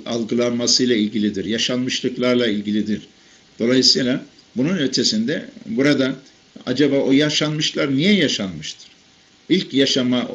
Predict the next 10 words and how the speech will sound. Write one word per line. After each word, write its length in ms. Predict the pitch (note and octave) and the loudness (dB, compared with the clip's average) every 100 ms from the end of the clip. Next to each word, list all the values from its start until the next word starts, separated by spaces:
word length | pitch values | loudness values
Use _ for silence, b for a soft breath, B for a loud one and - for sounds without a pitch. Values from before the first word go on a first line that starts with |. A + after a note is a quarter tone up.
| F2 | 0
yaşanmışlık 720 | B2 C#3 C3 C3+ - - - | 0 2 0 -2 -4 -8 -2
neden 340 | A#2 B2 E3 | -2 2 0
olmuştur? 520 | C#3+ A2+ G2 - - G#3 - B B - | 2 0 -2 -6 -8 -8 -10 B B 0
Bununla 340 | C3+ D#3 D3 | 2 2 4
ilgili 460 | A#2+ A#2+ A2+ D#3 C3+ | 4 2 0 0 2
bilgi 220 | C3 - | 2 4
sahibi 460 | - B2 A#2 B2+ A#2 | 2 2 0 0 4
değildi 300 | C3+ C3+ D3+ | 4 4 -2
çünkü 360 | D3+ C#3+ G#2+ G#3 B B B - - - | -2 -4 -4 -6 B B B -20 -20 -4
fizi-, 380 | C3 A#2+ B2 | 2 4 2